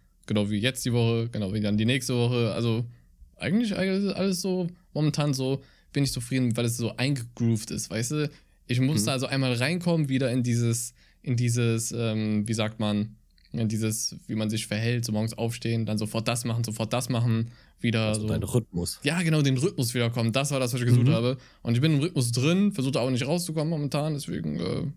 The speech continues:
Speaker 1: ganz entspannt. Obwohl ich sehr viel mache, ist es trotzdem ganz entspannt. Das ist so immer so das Coole an der Sache.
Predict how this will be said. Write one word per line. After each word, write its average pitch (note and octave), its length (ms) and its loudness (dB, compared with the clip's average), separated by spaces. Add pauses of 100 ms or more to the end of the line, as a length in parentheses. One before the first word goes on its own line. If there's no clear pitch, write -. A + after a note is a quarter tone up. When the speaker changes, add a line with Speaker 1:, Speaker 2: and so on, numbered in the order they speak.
(140)
Speaker 1:
ganz C#3 240 -2
entspannt. D#3+ 640 -4
Obwohl F3 340 2
ich F3+ 140 -2
sehr F3 220 -2
viel F3 180 0
mache, F#3 280 -2
ist A3+ 260 -4
es D#3+ 100 -2
trotzdem E3 320 -4
ganz C3 180 -2
entspannt. B2+ 480 -2 (200)
Das A2+ 140 0
ist - 80 -4
so G#2+ 140 -2
immer G#2 280 0 (300)
so - 120 -6
das G#2 140 0
Coole B2 260 0
an G#2+ 120 2
der G#2+ 100 2
Sache. B2 340 0